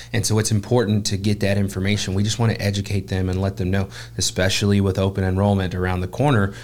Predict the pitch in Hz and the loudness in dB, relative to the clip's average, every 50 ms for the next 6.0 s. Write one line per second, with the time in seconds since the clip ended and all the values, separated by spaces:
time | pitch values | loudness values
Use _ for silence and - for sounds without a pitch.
0 | - - - 92 92 90 90 90 98 98 101 98 98 95 - - - - - - | -16 -10 -6 -4 -4 -4 -2 -2 0 0 0 0 -2 -2 -4 -8 -16 -18 -14 -10
1 | - - - - - 104 98 110 113 101 92 98 95 - - 101 98 - 90 87 | -6 -4 -4 -4 -4 -2 -2 0 0 0 0 -2 -4 -4 -4 -6 -4 -4 -4 -2
2 | 113 110 104 101 101 101 98 - - 101 98 98 95 - - 101 101 107 123 120 | 0 0 0 2 0 0 -2 -2 -4 -4 -4 -4 -4 -6 -6 -2 0 0 2 2
3 | 104 98 90 90 90 90 90 92 92 95 95 - - - 104 104 - 110 101 - | 2 2 0 -2 -2 -2 -2 -2 -2 -4 -4 -4 -4 -2 -2 -2 -2 -4 -6 -8
4 | - - - - - - - - 104 - 127 123 127 101 101 120 113 - 117 104 | -10 -16 -16 -18 -12 -4 -4 -2 0 2 0 0 0 0 0 0 0 0 -2 -2
5 | - - 113 110 104 98 95 110 107 101 - 101 101 101 101 101 98 - - | 0 0 0 2 2 0 0 0 0 0 2 2 2 4 2 2 0 -4 -8